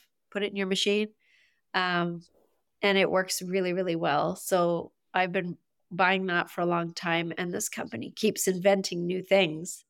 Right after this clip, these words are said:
And the next thing they invented was, um, citrus, uh, cleaner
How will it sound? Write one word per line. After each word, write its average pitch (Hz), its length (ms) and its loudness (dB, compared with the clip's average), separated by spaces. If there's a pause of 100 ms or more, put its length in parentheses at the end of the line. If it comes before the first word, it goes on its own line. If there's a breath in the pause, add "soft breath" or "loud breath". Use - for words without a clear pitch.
(100)
And 180 260 -2
the 190 80 2
next 214 280 2
thing 208 220 2
they 180 120 4
invented 175 560 2
was, 170 380 2 (600)
um, 165 400 0
citrus, - 720 0 (520)
uh, 160 340 4 (260)
cleaner 208 540 -2